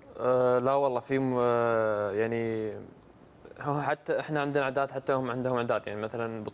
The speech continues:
المنتخب السعودي إحنا كل بطولة نروح نشوفهم موجودين. أه، منتخب قطر عندك كذا لاعب، آه،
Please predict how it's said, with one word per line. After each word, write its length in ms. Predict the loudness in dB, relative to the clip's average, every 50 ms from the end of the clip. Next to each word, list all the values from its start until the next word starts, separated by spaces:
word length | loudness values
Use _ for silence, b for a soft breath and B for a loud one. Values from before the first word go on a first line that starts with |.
| -12 -14
المنتخب 420 | -16 -14 -12 -12 -10 -8 -6 -4
السعودي 380 | -4 -2 0 2 2 2 2 0
إحنا 120 | -2 -4
كل 160 | -4 -2 -2 -2
بطولة 300 | 0 2 2 2 2 2
نروح 200 | 2 0 -2 -4
نشوفهم 380 | -4 -4 -4 -4 -2 -2 -2
موجودين. 420 | 0 0 0 0 0 0 0 -2 -4 B B B B B B B B -10 -6 -4
أه، 120 | -4 -4
منتخب 580 | -4 -6 -6 -4 -4 -2 -2 -2 -4 -2 0 2 2 2 2 2 0 0
قطر 320 | 0 0 0 0 0 0
عندك 260 | -2 -4 -4 -4 -6 -6 -4
كذا 280 | -2 0 2 2 2 2
لاعب، 280 | 4 2 2 0 0 -4 -4
آه، 320 | -2 0 0 0 -2 -4